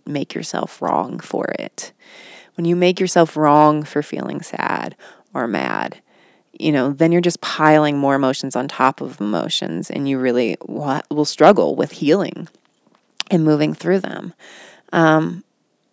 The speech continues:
again, there's a lot happening in the world, and, and, and so then that projects a lot more into our lives and what we're feeling and how we're feeling things. So please keep showing yourself so much compassion and so much love.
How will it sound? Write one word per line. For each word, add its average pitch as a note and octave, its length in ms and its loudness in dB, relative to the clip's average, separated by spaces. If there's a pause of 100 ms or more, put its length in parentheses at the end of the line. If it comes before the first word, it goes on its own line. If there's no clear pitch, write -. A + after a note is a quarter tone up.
(300)
again, F#3+ 280 -2
there's F#3 180 0
a G3+ 80 4
lot F3 380 2
happening F3 760 -4
in D#3 140 -4
the D#3+ 100 -2
world, E3 500 -2
and, D3+ 300 -6 (160)
and, D3+ 300 -6
and D3 180 -6
so D3+ 140 -4
then D3 120 -2
that D3 140 -6
projects D#3 360 -4
a D3+ 40 -6
lot D3+ 220 -4
more D3 440 -2
into D#3 300 -8
our D3+ 160 -2
lives D3+ 460 -4
and C#3+ 100 -4
what - 140 -6
we're D#3 220 -4
feeling F3 600 -4 (480)
and D3+ 100 -10
how D3 220 0
we're D#3 160 2
feeling E3+ 460 0
things. F#3 580 -4 (800)
So - 180 -14 (100)
please F#3 500 2
keep G3+ 180 0
showing E3+ 280 4
yourself E3 300 2
so F3+ 560 2
much F3+ 240 0
compassion D#3 720 0
and D3+ 220 -4
so D#3+ 440 2
much - 380 0
love. D3 640 4